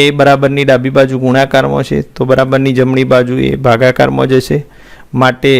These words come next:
વિદ્યાર્થી મિત્રો અહીંયા આપણને એક્સ બરાબર તેર મળશે. તેર દુ છવ્વીસ છે, દૂર છે, માટે એક્સ બરાબર આપણને તેર મળે.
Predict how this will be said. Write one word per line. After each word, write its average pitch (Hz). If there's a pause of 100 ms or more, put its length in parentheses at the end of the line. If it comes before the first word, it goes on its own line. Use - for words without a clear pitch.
(200)
વિદ્યાર્થી 131
મિત્રો 127
અહીંયા 123
આપણને 131 (180)
એક્સ -
બરાબર 123 (500)
તેર 139
મળશે. 139
તેર 131
દુ 127
છવ્વીસ 120
છે, 123
દૂર 123
છે, 135
માટે 127
એક્સ 127
બરાબર 113
આપણને 117 (300)
તેર 123 (240)
મળે. 120